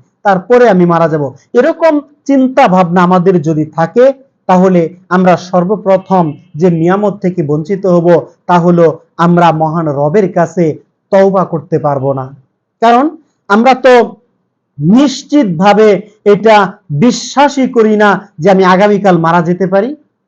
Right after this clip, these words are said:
আমি আগামীকাল মারা যেতে পারি, এ কথা আমি যখন বিশ্বাসের সাথে স্মরণ রাখবো, তখনই আমি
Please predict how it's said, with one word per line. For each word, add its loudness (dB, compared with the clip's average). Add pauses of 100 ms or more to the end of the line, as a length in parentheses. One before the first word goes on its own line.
(520)
আমি 2
আগামীকাল 2
মারা 2
যেতে -2
পারি, 0 (240)
এ 4
কথা 0
আমি 0
যখন -2
বিশ্বাসের -2
সাথে -4 (240)
স্মরণ 0
রাখবো, 2 (240)
তখনই 2
আমি -2